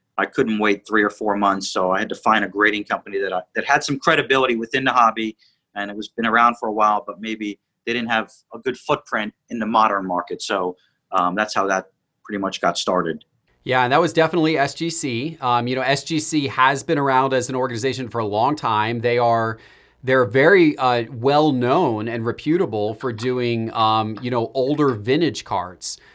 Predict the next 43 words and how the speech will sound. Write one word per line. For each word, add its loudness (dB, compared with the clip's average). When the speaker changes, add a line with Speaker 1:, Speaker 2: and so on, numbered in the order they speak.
Speaker 2:
Uh, 4
but 0
they 0
really 2
hadn't 2
been -2
used 0
much 0
when -2
it -2
comes -2
to -8
modern 4
cards -2
up -4
until -4
recently. -6
And, -6
and -4
as 0
a -6
result, 0
the -8
value 4
of -8
cards 2
that -4
they -2
graded, -2
uh, 4
for -2
modern 2
cards 0
really 0
hadn't 2
been 0
very 0
comparable, -2
or -2
certainly -2
not -2
favorably 2
comparable, -4